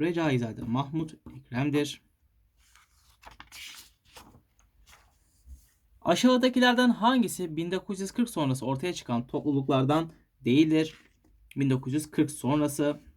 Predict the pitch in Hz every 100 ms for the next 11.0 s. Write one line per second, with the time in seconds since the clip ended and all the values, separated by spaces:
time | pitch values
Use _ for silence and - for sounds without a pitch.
0 | _ - 151 151 139 127 120 113 - 117
1 | 127 127 131 135 139 127 131 113 107 120
2 | 120 123 120 - 107 - 117 131 131 -
3 | 113 113 120 131 135 123 113 117 113 -
4 | 123 - 110 107 - 107 120 - 113 -
5 | - - 120 131 123 123 - _ _ _
6 | _ _ _ _ _ _ _ _ _ 139
7 | 123 120 127 120 117 113 101 101 120 127
8 | 117 110 117 - - - - _ - 185
9 | 214 226 302 233 185 147 139 139 175 170
10 | 175 196 190 196 185 226 208 139 - 180